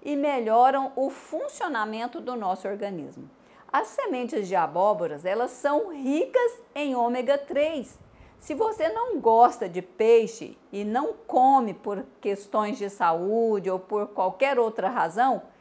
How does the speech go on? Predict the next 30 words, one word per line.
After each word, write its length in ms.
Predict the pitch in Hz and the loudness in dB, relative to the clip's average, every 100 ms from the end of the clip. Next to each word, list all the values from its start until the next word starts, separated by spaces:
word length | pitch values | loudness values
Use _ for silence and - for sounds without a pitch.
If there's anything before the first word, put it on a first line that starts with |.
| _ _ | _ _
saiba 560 | - - 277 285 294 427 - - _ | -10 2 2 4 2 0 -8 -20 _
que 100 | - | -8
uma 220 | 214 196 190 | -2 2 4
outra 400 | 262 277 359 427 | 4 2 -2 -4
forma 440 | 370 240 220 202 | 2 4 4 0
de 120 | 185 | -6
você 320 | 180 196 214 | -6 -6 -6
ter 280 | 208 190 170 | -6 -4 -4
ômega 460 | 170 247 302 302 320 | -2 0 0 0 0
três 500 | 294 240 247 269 - _ _ - | 2 4 2 0 -10 _ _ -10
é 100 | 208 | -8
comendo 840 | 202 - 277 262 240 240 254 254 262 | -8 2 4 4 2 0 0 0 -4
sementes 920 | - - 262 226 190 202 202 208 - - | -4 -2 -2 -2 -4 -6 -6 -8 -10 -20
de 180 | 175 175 | -8 -2
abóbora. 540 | 196 180 156 - - - - - | 0 0 -2 -4 -10 -16 -20 -4
O 160 | 208 233 | 4 4
ômega 420 | 277 466 269 190 | 4 0 -2 -2
três 500 | 196 202 208 160 - | -2 -2 0 -2 -6
é 100 | 185 | -6
um 160 | 196 208 | -4 -4
ácido 460 | 233 - 220 190 | -4 -6 -8 -8
graxo 480 | 160 165 175 185 - - - - | -6 -2 -2 -2 -8 -20 -16 -2
essencial 1300 | 240 269 294 294 - 240 247 254 - 220 156 147 156 - - - | 4 6 6 4 -4 -10 -8 -10 -8 -2 -2 -2 -8 -18 -20 -6
e 140 | 226 | 0
é 380 | 233 226 226 285 | 2 4 2 2
excelente 840 | 415 - 285 240 220 247 294 - | -2 -4 -2 0 0 -2 -4 -2
aliado 840 | 254 247 247 214 190 202 214 233 240 - _ - - | -2 0 0 2 4 2 2 -2 -4 -12 _ -20 -8
do 200 | 202 226 | -4 -2
nosso 320 | 190 196 - | -2 -4 -4
coração. 500 | 185 208 - - | -4 -4 -8 -12